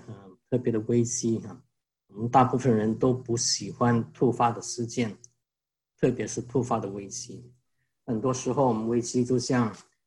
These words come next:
呃，一个突然间发-，呃，一个人生的路上突然间一个急流，啊，将我们生命都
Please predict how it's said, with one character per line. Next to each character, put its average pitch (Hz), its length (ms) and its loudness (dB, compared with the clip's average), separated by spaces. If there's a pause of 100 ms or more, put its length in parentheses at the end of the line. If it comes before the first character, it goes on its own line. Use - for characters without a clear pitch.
(180)
呃， 104 320 -12 (440)
一 135 120 0
个 123 340 6
突 - 260 -2
然 120 160 8
间 123 460 8 (240)
发-， 131 80 -2 (140)
呃， 104 400 -8 (200)
一 123 100 -4
个 123 120 2
人 113 240 4
生 131 200 4
的 117 80 6
路 120 180 4
上 117 240 2
突 - 140 -2
然 117 160 4
间 120 200 -2
一 123 60 0
个 117 180 0
急 - 280 -2
流， 110 280 4 (300)
啊， 104 100 -8
将 123 200 2
我 110 40 4
们 107 120 -2
生 123 220 2
命 120 360 2
都 123 340 2